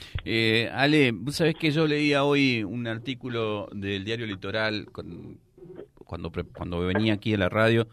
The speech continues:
antes de venir a la radio, mejor dicho, y, em, escrito por un colega que hablaba del vacío que dejó Miguel Lipchi,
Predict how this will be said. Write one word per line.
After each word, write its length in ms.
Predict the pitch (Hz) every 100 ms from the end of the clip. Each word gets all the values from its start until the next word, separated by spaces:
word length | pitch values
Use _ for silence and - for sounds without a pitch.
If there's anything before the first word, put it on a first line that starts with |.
| -
antes 180 | - 120
de 60 |
venir 200 | 110 107
a 40 | 98
la 100 | 90
radio, 220 | 90 90
mejor 180 | 90 90
dicho, 300 | 85 - - _ _ - _
y, 580 | - 107 107 98 98 80
em, 460 | 92 104 90 - -
escrito 380 | 95 - 104 101
por 100 | 90
un 140 | 104
colega 500 | 95 98 107 110 101
que 260 | 95 95 87
hablaba 600 | 85 104 117 120 107 -
del 540 | 95 95 90 92 95
vacío 560 | 95 92 - 165 117 95
que 80 | 90
dejó 400 | 90 92 107 98
Miguel 340 | 98 101 98
Lipchi, 400 | 95 90 - 107